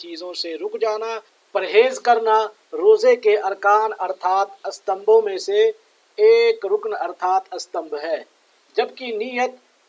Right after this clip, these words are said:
इरादे के बारे में उन्होंने मतभेद किया है। चुनांचे हनफिया और हनाबिला इस बात की ओर गए हैं कि यह रोजे के शुद्ध होने के लिए एक शर्त है, तथा मालिकिया और शाफिया इस मत की ओर गए हैं कि यह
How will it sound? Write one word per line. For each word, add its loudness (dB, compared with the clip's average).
इरादे 2
के -6
बारे 4
में -2
उन्होंने -4
मतभेद -8
किया -8
है। -10
चुनांचे -2
हनफिया -4
और -4
हनाबिला -6
इस -8
बात -14
की -8
ओर -2
गए -10
हैं -14
कि -10
यह 2
रोजे 4
के 0
शुद्ध -8
होने -2
के -6
लिए -4
एक -4
शर्त -10
है, -12
तथा 0
मालिकिया -2
और -2
शाफिया -4
इस -10
मत -4
की -4
ओर -2
गए -4
हैं -10
कि -14
यह 0